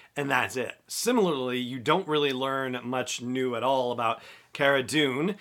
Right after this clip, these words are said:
She is described as an intimidating brawler and crack shot, and it says Dune has put her days of military discipline behind and has now reinvented herself as a mercenary. There's also a figure of I G eleven that's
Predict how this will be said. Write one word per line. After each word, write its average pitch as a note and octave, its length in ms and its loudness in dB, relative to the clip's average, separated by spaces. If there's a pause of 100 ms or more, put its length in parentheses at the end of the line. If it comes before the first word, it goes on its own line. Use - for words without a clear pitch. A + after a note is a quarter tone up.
(240)
She F#3+ 580 -2
is C#3+ 200 -2
described C3+ 480 2
as C3 180 0
an B2+ 120 -4
intimidating E3+ 880 2
brawler C#3 520 2
and A#2+ 160 -2
crack D#3 380 4
shot, B2 460 4 (260)
and B2+ 140 -2
it B2 40 -2
says C3 240 0
Dune D3 200 0
has C3+ 100 0
put F#3 200 0
her F3+ 100 2
days D#3+ 320 2
of C3 80 -2
military D3 480 0
discipline A2+ 440 -6
behind D#3 400 0
and C3+ 140 -2
has A#2+ 240 -4
now C3+ 340 0 (300)
reinvented D3+ 560 2
herself B2 460 -2
as A#2+ 200 -2
a A2+ 40 -6
mercenary. A#2 680 -2 (360)
There's D3 320 2
also A#3 460 2
a G3+ 80 8
figure F3 360 2
of D3 300 4
I C#3+ 200 2
G C#3 200 -2
eleven C3 420 0
that's A2+ 260 -4